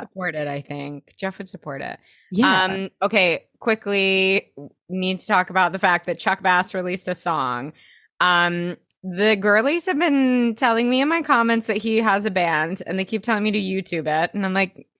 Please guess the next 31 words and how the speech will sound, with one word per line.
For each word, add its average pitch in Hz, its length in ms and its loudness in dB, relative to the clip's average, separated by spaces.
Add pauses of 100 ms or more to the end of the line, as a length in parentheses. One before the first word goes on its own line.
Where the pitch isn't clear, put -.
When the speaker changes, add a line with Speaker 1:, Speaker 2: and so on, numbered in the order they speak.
Speaker 1:
"Okay." 160 600 -2 (340)
Um, 185 480 4 (600)
fuck 185 200 -4
Speaker 2:
That's 214 140 0
Speaker 1:
you. 139 40 -4
Speaker 2:
so 247 180 2
Gen 240 200 2
Z 220 60 2 (100)
Speaker 1:
Um, 196 60 2
Speaker 2:
to 196 80 0
be 185 100 4
like, 185 120 2
Speaker 1:
<laughs> - 80 -6
it 285 80 -2 (100)
is. 220 200 2
Speaker 2:
"YouTube 254 160 4
it." 180 460 -2
Speaker 1:
And 247 100 2
I'm 262 180 0
like, 247 180 0
"Guess 285 280 2
who 330 60 -4
Speaker 2:
"YouTube 196 200 2
it." - 320 -10
Speaker 1:
guess 277 200 2
who 262 100 0
hasn't 262 240 2
been 240 120 2
on 233 160 0
YouTube 240 460 0
in 214 160 -4